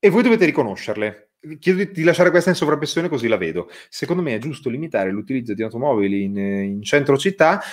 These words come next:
per limitare l'inquinamento." Ah, ok. Quindi secondo te noi a sto punto non dovremmo più usare la macchina,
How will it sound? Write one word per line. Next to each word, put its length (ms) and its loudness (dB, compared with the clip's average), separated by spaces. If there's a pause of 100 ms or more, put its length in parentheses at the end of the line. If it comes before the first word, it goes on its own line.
(120)
per 140 4
limitare 400 4
l'inquinamento." 880 0 (1200)
Ah, 240 6
ok. 580 2
Quindi 340 6
secondo 360 4
te 380 6
noi 340 4
a 280 0
sto 180 -4
punto 340 2
non 140 2
dovremmo 400 2
più 120 -6
usare 260 2
la 80 2
macchina, 540 2